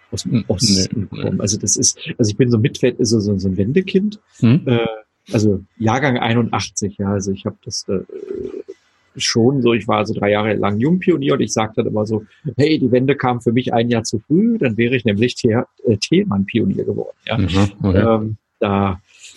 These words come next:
Speaker 1: das war ja ganz wichtig, ja, weil Jungpionier, das waren so die mit den blauen Halstüchern
Speaker 2: Mhm.
Speaker 1: und der Thälmann-Pionier waren dann die mit den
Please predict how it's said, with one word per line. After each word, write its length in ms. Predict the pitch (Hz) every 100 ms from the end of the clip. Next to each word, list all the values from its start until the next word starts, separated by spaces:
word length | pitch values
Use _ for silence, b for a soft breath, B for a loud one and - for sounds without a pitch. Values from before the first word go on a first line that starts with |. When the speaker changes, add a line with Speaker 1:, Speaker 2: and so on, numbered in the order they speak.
| B
Speaker 1:
das 240 | 120 - _ -
war 100 | 123
ja 100 | 135
ganz 240 | 139 117
wichtig, 340 | 185 - 107 101
ja, 200 | 123 156
weil 220 | 113 - -
Jungpionier, 640 | 120 139 185 180 175 185
das 160 | 160 123
waren 140 | 113
so 80 | 104
die 180 | 123 135
mit 160 | 117
den 160 | 113 95
blauen 320 | 104 143 185
Halstüchern 800 | 185 185 - 196 190 196 185 180
Speaker 2:
Mhm. 240 | - 135
Speaker 1:
und 160 | 127 123
der 100 | 120 - -
Thälmann-Pionier 720 | - 120 - 123 110 120 117
waren 200 | 117 110
dann 160 | 107 101
die 160 | 110 107
mit 200 | 110 113
den 220 | 107